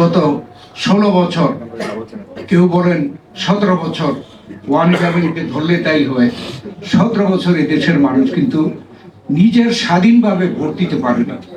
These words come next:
গণতন্ত্রকে হত্যা করে গায়ের জোরে ক্ষমতায় টিকে থাকার জন্য এই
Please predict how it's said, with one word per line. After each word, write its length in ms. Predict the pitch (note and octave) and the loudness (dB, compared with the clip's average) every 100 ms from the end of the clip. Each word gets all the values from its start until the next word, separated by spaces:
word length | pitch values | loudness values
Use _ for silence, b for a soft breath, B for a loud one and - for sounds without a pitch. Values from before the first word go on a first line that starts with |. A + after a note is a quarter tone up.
| - - - - - _ _ _ - _ _ - - - - - - | -20 -20 -20 -20 -20 _ _ _ -20 _ _ -20 -20 -20 -18 -8 0
গণতন্ত্রকে 720 | G3 C4 C4+ C4 A#3 G3+ G#3+ F3 | 2 2 2 0 0 0 2 0
হত্যা 240 | - G3 E3 | 0 -2 -2
করে 160 | C#3+ B2 - - - - A#2+ | -2 -4 -8 -20 -20 -14 -2
গায়ের 300 | E3+ G#3 G#3 | 0 2 2
জোরে 220 | G3+ G3 F#3+ - | 2 2 0 -2
ক্ষমতায় 420 | F3 G#3 A#3 A3+ | 0 2 2 0
টিকে 220 | G#3 G#3 G3+ | 0 0 0
থাকার 240 | E3+ E3+ E3 D3+ | 0 0 -2 0
জন্য 160 | C#3+ C#3+ - - - B2 - | 0 0 -2 -8 -18 -20 -6
এই 80 | E3+ | -2